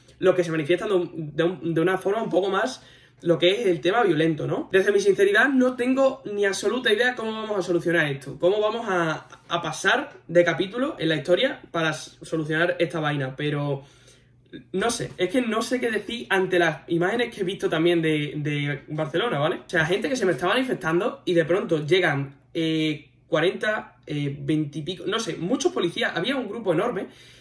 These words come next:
eh, y empiezan a pegar palos,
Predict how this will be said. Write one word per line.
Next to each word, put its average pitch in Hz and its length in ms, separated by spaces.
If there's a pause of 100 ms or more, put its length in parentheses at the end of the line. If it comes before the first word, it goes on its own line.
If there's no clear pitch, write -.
(200)
eh, 190 520 (840)
y 170 100
empiezan 202 320
a 254 80
pegar 196 380 (220)
palos, 349 340